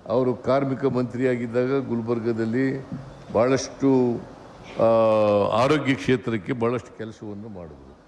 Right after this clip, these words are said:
ಹಾಗೇನೆ ರೈಲ್ವೆ ಮಂತ್ರಿಯಾಗಿದ್ದಾಗ ಅನೇಕ ರೈಲ್ವೆ ಪ್ರಾಜೆಕ್ಟ್ಗಳನ್ನು ಕರ್ನಾಟಕಕ್ಕೆ ಕೊಡ್ತಕ್ಕಂಥ ಕೆಲಸವನ್ನು ಮಾಡಿದ್ರು.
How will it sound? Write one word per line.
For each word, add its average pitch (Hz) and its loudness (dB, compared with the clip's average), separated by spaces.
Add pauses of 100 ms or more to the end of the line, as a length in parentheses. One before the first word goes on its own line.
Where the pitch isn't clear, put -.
(880)
ಹಾಗೇನೆ 147 2
ರೈಲ್ವೆ 156 4
ಮಂತ್ರಿಯಾಗಿದ್ದಾಗ 143 0 (840)
ಅನೇಕ 165 0
ರೈಲ್ವೆ 151 2
ಪ್ರಾಜೆಕ್ಟ್ಗಳನ್ನು 135 -2
ಕರ್ನಾಟಕಕ್ಕೆ 120 -6
ಕೊಡ್ತಕ್ಕಂಥ 107 -8
ಕೆಲಸವನ್ನು 101 -8
ಮಾಡಿದ್ರು. 85 -8